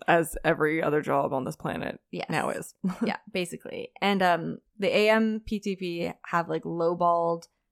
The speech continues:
Speaker 2: and or rejected most of the W G A's proposals to fix the issue of mini rooms. So I'm gonna tell you a bit more about the A M P T P.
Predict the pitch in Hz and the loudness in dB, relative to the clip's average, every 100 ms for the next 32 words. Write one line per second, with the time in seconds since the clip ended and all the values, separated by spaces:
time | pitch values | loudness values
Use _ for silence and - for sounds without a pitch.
0 | _ _ 190 190 190 180 180 156 151 165 | _ _ -2 2 4 4 4 0 2 -2
1 | 165 147 151 165 170 165 156 165 165 160 | 0 -2 -4 -4 -2 0 0 -2 -4 -2
2 | 160 156 - 160 185 - - 180 - - | -2 0 -2 -4 -8 -12 -10 -4 -4 -4
3 | 139 139 - - 208 - - - - - | -4 -8 -10 -4 -4 -4 -8 -10 -10 -8
4 | - - - - - 90 - - - _ | -8 -8 -8 -8 -10 -14 -14 -20 -20 _
5 | _ _ - 254 240 240 _ _ _ _ | _ _ 0 4 4 2 _ _ _ _
6 | _ 214 240 240 - 214 202 202 202 196 | _ 0 2 2 0 0 2 2 2 2
7 | 190 180 170 - 165 160 233 - 262 285 | 2 2 0 -2 -2 0 -2 0 0 0
8 | 285 277 277 294 277 294 285 294 311 | -4 -8 -8 -6 -4 -2 -2 -2 -4